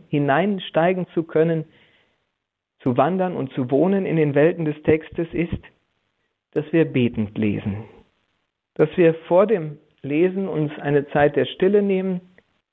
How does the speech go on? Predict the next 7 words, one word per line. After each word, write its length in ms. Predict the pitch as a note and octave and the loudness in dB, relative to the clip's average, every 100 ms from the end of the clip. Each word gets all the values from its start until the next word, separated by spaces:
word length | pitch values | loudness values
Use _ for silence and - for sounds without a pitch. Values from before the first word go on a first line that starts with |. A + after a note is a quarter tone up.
| _ | _
und 160 | - D#3 | -4 2
Jesus 340 | E3+ F3 E3 | 2 0 -2
einfach 380 | D3 D3+ D3+ C#3+ | 0 -2 0 -4
bitten, 460 | - D3+ D3+ A2+ G#2 - _ _ _ _ - | -2 -4 -2 -6 -6 -16 _ _ _ _ -2
"Bereite 500 | C3 C#3+ D#3 F3+ E3+ | 0 2 0 0 -2
mein 220 | D3+ C3 | -2 -2
Herz." 320 | B2 A2 G#2 | -4 -6 -8